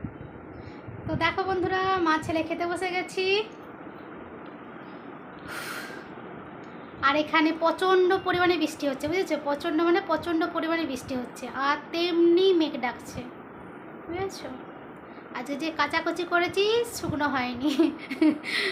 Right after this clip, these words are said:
সমস্ত ঘরে ঝুলানো হয়েছে, বুঝলে?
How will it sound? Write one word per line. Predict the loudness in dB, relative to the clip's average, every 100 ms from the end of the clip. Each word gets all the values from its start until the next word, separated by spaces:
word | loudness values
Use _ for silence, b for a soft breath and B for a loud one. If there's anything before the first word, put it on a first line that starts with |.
| B -4 2
সমস্ত | 4 6 4 4 2 6
ঘরে | 8 8 6
ঝুলানো | 4 6 6 6
হয়েছে, | 4 2 -4 -6 -10 -14 -12 -6
বুঝলে? | -4 -2